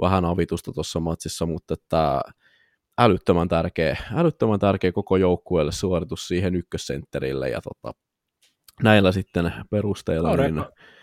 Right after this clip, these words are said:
Speaker 1: Arttu Ilomäelle toi
Speaker 2: Ka-,
Speaker 1: kupari
Speaker 2: kauden
Speaker 1: sonni
Speaker 2: eka
Speaker 1: tosta.
Speaker 2: kotimaali. Kyllä erittäin hieno.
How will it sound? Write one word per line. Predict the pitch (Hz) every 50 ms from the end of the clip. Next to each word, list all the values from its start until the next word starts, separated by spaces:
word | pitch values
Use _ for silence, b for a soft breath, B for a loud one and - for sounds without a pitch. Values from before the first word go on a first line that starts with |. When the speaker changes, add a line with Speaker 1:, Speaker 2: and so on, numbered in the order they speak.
| B B B B B B
Speaker 1:
Arttu | - 160 160 - _ - 131
Ilomäelle | 131 127 135 127 110 107 95 95 95 101 _ _
toi | - 92 85 78 78 82 87 B B B _
Speaker 2:
Ka-, | - - 202
Speaker 1:
kupari | 156 - - 107 98 92 90
Speaker 2:
kauden |
Speaker 1:
sonni | - - - - 123 120 123
Speaker 2:
eka | - 127
Speaker 1:
tosta. | 120 135 131 - -
Speaker 2:
kotimaali. | 110 107 110 110 107 104 98 - - _ _ _ _ _
Kyllä | - 135 127 113 117
erittäin | 117 117 107 - - 113 107 101
hieno. | 107 110 110 104 104 104 101